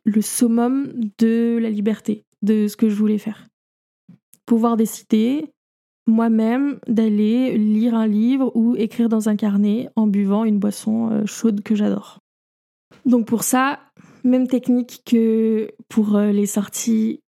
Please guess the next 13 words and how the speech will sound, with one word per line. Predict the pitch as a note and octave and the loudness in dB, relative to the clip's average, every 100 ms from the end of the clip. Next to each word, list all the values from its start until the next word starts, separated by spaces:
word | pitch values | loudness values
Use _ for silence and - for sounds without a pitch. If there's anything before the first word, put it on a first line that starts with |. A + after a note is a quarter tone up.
| - - | -20 -4
euh, | G#3+ G3+ | 0 0
à | G#3 | 0
pied | G3+ - A#3 A3 | -4 -2 0 2
ou | G#3 | 2
en | G3+ | 2
vélo. | G3+ G3+ A3+ - _ _ _ _ _ _ _ _ _ - _ | 2 2 0 -4 _ _ _ _ _ _ _ _ _ -20 _
J'avais | G#3+ G#3 G#3 | 0 2 2
choisi | A3+ G#3+ A#3+ | 0 0 0
un, | A#3 G#3 G3+ G#3+ | 0 2 0 0
un | A3 | 0
café | A3+ G#3+ A#3+ | 0 0 0
que | A#3 G#3+ G#3 G#3 | 0 0 2 0
j'adore | G3+ G#3 F#3+ A3+ D4 - | 0 2 2 0 -2 -8